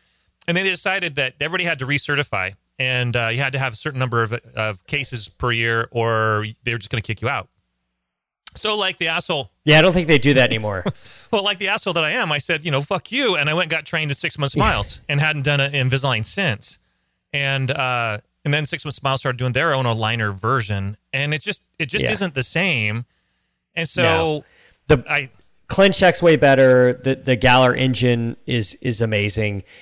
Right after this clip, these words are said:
Speaker 2: and just the plastic
Speaker 1: Oh, yeah, the
Speaker 2: is
Speaker 1: resin
Speaker 2: better and
Speaker 1: by
Speaker 2: more
Speaker 1: far.
Speaker 2: predictable. And so,
Speaker 1: So,
Speaker 2: yeah.
Speaker 1: yeah, I had to spend my lunch hour recertifying today to make sure I'm, I'm t-, totally current and,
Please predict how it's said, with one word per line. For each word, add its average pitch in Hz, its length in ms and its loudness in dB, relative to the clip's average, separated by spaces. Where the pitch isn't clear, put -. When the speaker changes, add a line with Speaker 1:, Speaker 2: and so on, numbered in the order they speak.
Speaker 2:
and 165 140 2
just - 200 -2
the - 60 4
plastic 170 440 2
Speaker 1:
Oh, - 20 2
yeah, 165 80 -2
the 147 60 0
Speaker 2:
is 131 60 0
Speaker 1:
resin 117 320 0
Speaker 2:
better 113 100 -6
and 123 120 -2
Speaker 1:
by 117 100 2
Speaker 2:
more - 40 2
Speaker 1:
far. 131 140 -2
Speaker 2:
predictable. 98 420 -4
And 95 140 -8
so, - 100 -4
Speaker 1:
So, 143 220 -2
Speaker 2:
yeah. 127 160 -2
Speaker 1:
yeah, 131 160 -2
I 135 60 -2
had 156 100 -4
to 139 60 -8
spend 143 280 -4
my 127 80 -2
lunch 131 320 -2
hour 113 160 0
recertifying 113 800 -2
today 101 260 -2
to 101 80 -4
make 107 160 -6
sure - 200 -6
I'm, 110 180 -2
I'm 101 240 -4
t-, 139 80 -4
totally 151 340 -2
current 143 460 -2
and, 117 240 -2